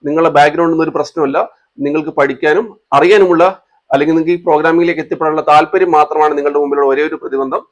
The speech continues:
ആ, ഈ കോഴ്സ് പഠിക്കുക. പഠിച്ചതിന് ശേഷം എന്തെങ്കിലും അപ്ഡേറ്റ്സ് ഉണ്ടെങ്കിൽ ഇതിന് താഴെ കമന്റ് ചെയ്യുക.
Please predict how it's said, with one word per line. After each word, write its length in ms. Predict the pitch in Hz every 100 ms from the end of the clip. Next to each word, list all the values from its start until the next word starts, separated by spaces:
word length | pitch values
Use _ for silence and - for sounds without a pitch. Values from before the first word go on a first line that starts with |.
| _ _ _ _ _ _ -
ആ, 40 | 131 127 127
ഈ 80 | 165
കോഴ്സ് 320 | 170 170 165
പഠിക്കുക. 480 | 175 151 127 165 277 - _
പഠിച്ചതിന് 300 | 151 147 180
ശേഷം 300 | 160 151 143
എന്തെങ്കിലും 520 | 151 196 202 202 - -
അപ്ഡേറ്റ്സ് 380 | 147 139 160 170
ഉണ്ടെങ്കിൽ 520 | 147 135 135 156 190 -
ഇതിന് 160 | 151 147
താഴെ 160 | 139 135
കമന്റ് 240 | 127 127
ചെയ്യുക. 160 | 131 -